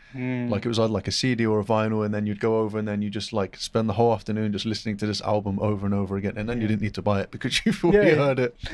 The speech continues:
Speaker 1: Yeah, I, yeah, you just listen to a vinyl. "Oh, I d-, don't really like
Speaker 2: Yeah.
Speaker 1: it, go home." But yeah, sometimes I, I just, I would buy the,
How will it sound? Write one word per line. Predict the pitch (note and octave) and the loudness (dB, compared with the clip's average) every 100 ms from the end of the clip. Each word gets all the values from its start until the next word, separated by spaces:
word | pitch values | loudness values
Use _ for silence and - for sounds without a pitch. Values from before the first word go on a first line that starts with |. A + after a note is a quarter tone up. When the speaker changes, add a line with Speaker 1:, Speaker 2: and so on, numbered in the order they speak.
| G3+ | 4
Speaker 1:
Yeah, | F#3 E3+ D3+ - | 6 6 4 2
I, | E3+ D#3+ - - - - - D4+ E4 B3+ | 4 2 -4 -16 -18 -16 -12 -12 -10 -2
yeah, | A#3 F#3+ | 2 4
you | F3+ | 4
just | E3 E3+ | 2 2
listen | E3+ G3+ D#3 | 2 2 2
to | |
a | D3 | 4
vinyl. | C#3 D3 D#3 D3+ | 4 4 2 2
"Oh, | - A#3 | 2 2
I | D#3+ | 0
d-, | D3 - | -4 -6
don't | D#3 | -4
really | D3 D3+ | -2 2
like | D3+ - | 2 0
Speaker 2:
Yeah. | |
Speaker 1:
it, | G3 | 0
go | E3+ | 0
home." | A#2+ B2 | 2 0
But | B2+ G#3 | 4 6
yeah, | G#3+ C4 F#3 | 8 6 6
sometimes | - A#3+ F#3+ D3+ | 4 4 4 4
I, | C#3 - | 4 4
I | D3 | 0
just, | - A#2+ - | -2 -8 0
I | C#3 | 2
would | B2+ B2 - | 2 -2 -2
buy | A#2 | -2
the, | A2+ A2+ B2 | -2 -4 -6